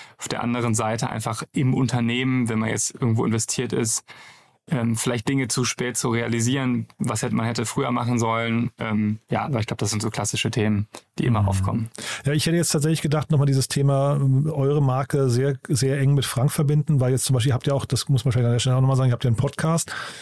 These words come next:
Speaker 2: äh, sehr hörenswert, ähm, aber der ist, glaub ich, auch nur von Frank, äh, wird der, glaub ich, äh, gestaltet, ne? Und da, da, das ist ein bisschen schade. Ich meine, wir haben jetzt ein tolles Gespräch,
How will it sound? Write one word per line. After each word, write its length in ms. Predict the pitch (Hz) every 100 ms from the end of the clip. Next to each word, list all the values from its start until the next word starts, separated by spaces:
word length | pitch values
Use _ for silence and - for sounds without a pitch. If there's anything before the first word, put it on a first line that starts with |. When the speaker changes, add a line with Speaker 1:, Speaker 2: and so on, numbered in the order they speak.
| -
Speaker 2:
äh, 300 | 135 131 135 123
sehr 220 | 127 127
hörenswert, 680 | 123 147 151 151 147 135 -
ähm, 200 | 135 135
aber 180 | 139 123
der 140 | 135
ist, 140 | 139 -
glaub 180 | 147
ich, 200 | 147 -
auch 220 | - 170 -
nur 160 | 170
von 200 | - 156
Frank, 420 | - 156 135 - -
äh, 160 | 120 110
wird 100 | 117
der, 80 | 107
glaub 140 | 110
ich, 100 | - -
äh, 540 | 131 127 120 120 120
gestaltet, 360 | 110 - 107 101
ne? 120 | 139
Und 120 | 139
da, 120 | 127
da, 160 | 123 127
das 240 | 131 123
ist 60 | 107
ein 100 | 127
bisschen 180 | 143 127
schade. 220 | 131 160
Ich 60 | 143
meine, 120 | 135
wir 60 | 139
haben 60 |
jetzt 140 | 143 -
ein 40 |
tolles 240 | 147 143
Gespräch, 420 | - 120 - 151